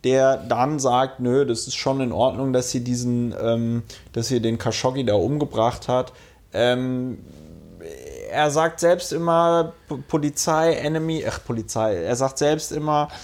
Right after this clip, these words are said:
äh, Journalisten, Enemy of the People, wo wir ja, als wir das erste Mal über den Fall gesprochen haben in diesem Podcast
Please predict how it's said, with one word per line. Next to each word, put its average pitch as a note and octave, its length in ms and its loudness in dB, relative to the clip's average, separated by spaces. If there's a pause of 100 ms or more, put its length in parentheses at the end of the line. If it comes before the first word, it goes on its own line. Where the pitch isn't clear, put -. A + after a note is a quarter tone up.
(320)
äh, C#3 260 2
Journalisten, C#3 720 0
Enemy D3+ 440 -4
of C#3 200 -2
the C3+ 80 -8
People, F#3+ 520 -4 (340)
wo C#3 160 2
wir D3+ 80 6
ja, C#3+ 320 4
als C3 240 -4
wir C3+ 80 -6
das B2+ 120 0
erste D#3 340 -2
Mal D#3+ 240 0
über D3 180 0
den D3 160 0
Fall D3 320 0
gesprochen D3 560 -2
haben C#3 400 -2
in C#3 160 -6
diesem C3+ 240 -6
Podcast C3+ 680 -2